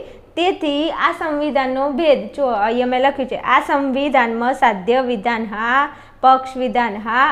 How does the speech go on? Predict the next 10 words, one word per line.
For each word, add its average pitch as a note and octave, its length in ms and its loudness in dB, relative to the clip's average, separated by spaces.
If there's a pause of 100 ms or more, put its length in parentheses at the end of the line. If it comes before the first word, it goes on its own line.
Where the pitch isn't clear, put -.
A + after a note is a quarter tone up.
(160)
અને C4+ 260 0
ફલિત C4 420 -2
વિધાન B3 340 0
હ A3+ 340 -6
છે. B3 200 -2 (440)
તેથી C#4+ 440 0
ભેદ, B3 380 2
આ D#4 160 4
સંવિધાનનો C#4+ 760 -2
ભેદ B3 680 2